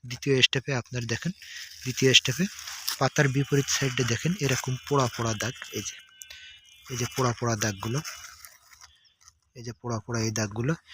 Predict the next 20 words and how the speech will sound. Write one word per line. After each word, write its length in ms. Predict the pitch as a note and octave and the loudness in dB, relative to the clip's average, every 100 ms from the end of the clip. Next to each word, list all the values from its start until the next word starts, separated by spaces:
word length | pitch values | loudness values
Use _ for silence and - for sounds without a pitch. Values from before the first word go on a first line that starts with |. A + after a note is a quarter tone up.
| - - - | -20 -20 -6
এগুলো 300 | B2+ B2 B2+ | -2 2 2
হচ্ছে 200 | C3 - B2+ | 2 0 -2
আপনার 200 | - C3+ | 0 4
ডাউনি 280 | B2 B2 B2+ | 4 4 2
মিল্ডিউ। 300 | B2 A2 D#3 - - - - - C3 | 0 0 -4 -6 -18 -18 -14 -10 -8
একেবারে 360 | - C3+ C3+ - | 0 2 2 2
থার্ড 240 | - B2+ D3 | 4 6 8
স্টেপে 360 | D3 - D#3 D#3 | 8 8 6 6
হচ্ছে 260 | D3 - D#3 | 4 4 4
আপনার 300 | C3+ - C3+ - | 2 0 0 0
এরকম 360 | C3 A2+ - D#3 - - - - - - | 0 0 -2 -4 -6 -12 -10 -10 -12 -4
পুরো 240 | D#3 D3 D3 | 2 4 6
পাতাটাই 500 | C#3 A#2+ C3 - C#3+ C#3 | 6 4 2 4 4 4
আপনার 260 | - C3 | 2 2
এরকম 300 | B2 A#2 - B2 | 4 4 0 -2
ঝলসে 340 | - A2+ - | 0 2 2
যাবে, 240 | A2 G#2 C#3+ - - - - - - - | 2 0 -2 -6 -14 -12 -12 -12 -16 -16
এই 80 | B2+ | -14
যে 100 | A2+ A#2+ | -4 -2
এরকম 300 | A#2 - | -2 -4